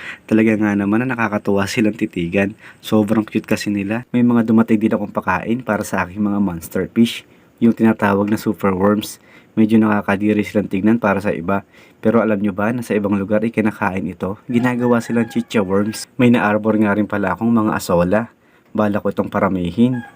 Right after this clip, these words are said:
Alam nyo ba na ang asola plant ay mayaman sa crude protein na kailangan ng mga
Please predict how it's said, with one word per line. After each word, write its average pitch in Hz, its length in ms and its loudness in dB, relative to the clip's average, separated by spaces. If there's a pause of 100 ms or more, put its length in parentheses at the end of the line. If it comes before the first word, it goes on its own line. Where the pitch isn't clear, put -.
(120)
Alam 117 320 4
nyo 110 80 4
ba 110 160 2
na 127 160 0
ang - 80 -2
asola 101 400 0
plant 110 320 -4
ay 113 160 -2
mayaman 98 480 0
sa - 160 -4
crude 104 240 -2
protein 101 480 -2
na 104 160 2
kailangan 101 400 2
ng 107 160 4
mga 101 180 -2